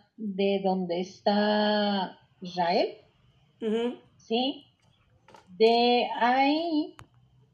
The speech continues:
Speaker 1: pues, tenemos también muchas piezas interesantes que, que cuando vayamos,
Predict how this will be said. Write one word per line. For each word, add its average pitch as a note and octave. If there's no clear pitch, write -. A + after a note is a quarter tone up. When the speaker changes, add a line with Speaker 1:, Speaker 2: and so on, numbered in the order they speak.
Speaker 1:
pues, B3
tenemos E4
también G#3+
muchas G#3+
piezas G3+
interesantes D#3+
que, E3+
que F#3
cuando F3
vayamos, G3+